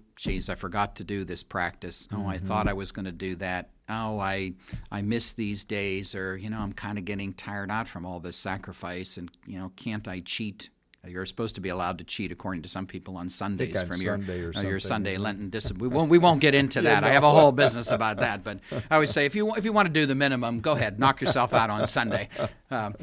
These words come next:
Speaker 1: but we're pilgrims, so we're gonna, Sundays is part of the journey. But anyway, I think dreams and desires, it's something really
Speaker 2: Mm.
Speaker 1: imp-, 'cause that's what's gonna drive us forward
Speaker 2: Mm.
Speaker 1: to want to stay on the forty plus day.
Speaker 2: I, I think a lot of us, Father, though, as we enter into Lent,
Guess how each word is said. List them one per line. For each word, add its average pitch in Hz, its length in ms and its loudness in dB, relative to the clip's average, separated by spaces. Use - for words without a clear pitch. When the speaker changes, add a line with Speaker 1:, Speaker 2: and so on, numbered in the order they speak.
Speaker 1:
but 143 100 2
we're 185 140 6
pilgrims, 170 520 8
so 147 120 0
we're 151 160 4
gonna, 165 240 4
Sundays 175 480 2
is 160 80 -4
part 170 240 4
of 151 80 -4
the 151 180 0
journey. 131 340 2
But 190 120 2
anyway, 185 280 6
I - 20 2
think 151 240 0
dreams 165 320 0
and 135 100 0
desires, 135 480 0
it's 127 80 -10
something 233 260 -4
really 165 280 -2
Speaker 2:
Mm. - 20 2
Speaker 1:
imp-, 131 240 -6
'cause 139 160 -8
that's 240 320 -4
what's 220 140 -6
gonna 143 260 -6
drive 123 580 -4
us 110 200 -6
forward 131 560 -4
Speaker 2:
Mm. - 40 -14
Speaker 1:
to 131 100 -4
want 117 260 -2
to 117 80 -6
stay 127 380 -4
on 110 340 -4
the 110 80 -10
forty 110 360 -8
plus - 280 -10
day. 101 380 -2
Speaker 2:
I, 185 60 -2
I 180 40 0
think 220 240 -2
a 151 60 0
lot 120 280 2
of 117 120 0
us, 104 120 -2
Father, 107 320 -2
though, 104 140 -2
as 98 140 -4
we 104 180 -2
enter 110 260 -2
into 110 260 -4
Lent, 98 360 -4